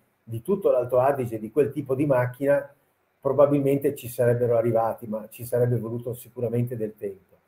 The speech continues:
Lui ha un comportamento, eh, abbastanza inspiegabile. E qui veniamo comunque, ad esempio, così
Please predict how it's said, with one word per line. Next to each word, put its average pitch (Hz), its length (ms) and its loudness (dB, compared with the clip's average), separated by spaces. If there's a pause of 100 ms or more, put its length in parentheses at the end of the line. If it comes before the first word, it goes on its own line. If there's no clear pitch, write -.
(460)
Lui 170 200 8
ha 180 100 10
un 147 100 2
comportamento, 139 1200 4 (540)
eh, 147 60 -2
abbastanza 123 1300 0 (360)
inspiegabile. 120 960 0 (320)
E - 100 -8
qui 208 160 0
veniamo 147 480 2
comunque, 147 360 -2
ad 120 100 0
esempio, 123 480 0
così 123 420 -2